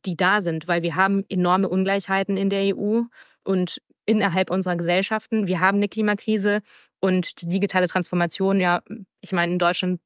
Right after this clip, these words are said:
brauche ich da nichts zu sagen. Wir wissen, wo es steht. Also man muss halt eben gucken, wie wir, wie wir das alles zusammenbringen.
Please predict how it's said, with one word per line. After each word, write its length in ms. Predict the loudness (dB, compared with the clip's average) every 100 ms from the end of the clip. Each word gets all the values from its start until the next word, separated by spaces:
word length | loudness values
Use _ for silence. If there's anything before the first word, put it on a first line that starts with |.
| _
brauche 200 | -4 -2
ich 80 | -2
da 80 | -2
nichts 220 | -2 -2
zu 120 | -4
sagen. 440 | 0 2 2 0 -4
Wir 220 | -6 -4
wissen, 300 | -4 -2 -2
wo 80 | -2
es 120 | -4
steht. 320 | -2 -2 -2 -4 -20 -20 -4
Also 400 | -2 2 2 0 -6 _ _ _ -8
man 260 | 0 2 4
muss 180 | 2
halt 160 | 2 0
eben 220 | 2 0
gucken, 320 | 0 -2 0
wie 160 | 0 0
wir, 240 | 0 0 -2
wie 240 | 0 0
wir 80 | 0
das 160 | -2
alles 220 | -2 -4 -4
zusammenbringen. 720 | -2 0 0 0 0 0